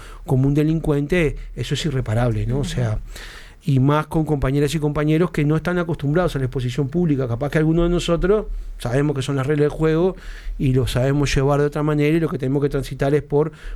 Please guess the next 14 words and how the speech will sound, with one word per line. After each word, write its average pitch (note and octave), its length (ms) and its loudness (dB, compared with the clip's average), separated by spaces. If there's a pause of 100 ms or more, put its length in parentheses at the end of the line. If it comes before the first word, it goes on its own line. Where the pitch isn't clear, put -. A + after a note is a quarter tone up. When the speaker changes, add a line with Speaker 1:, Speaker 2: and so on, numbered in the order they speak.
Speaker 1:
cuidar D#3 340 4
a D#3 60 2
nuestra D#3 260 -2
familia, D3+ 440 0
a C3 40 -4
nuestro C3+ 260 -2
entorno D3 440 0
de B2 60 -2
todo C#3+ 300 2
esto, F3 360 -2 (540)
pero C3 260 2
algunos C3 360 0
sabemos C#3 360 0
que D3 380 0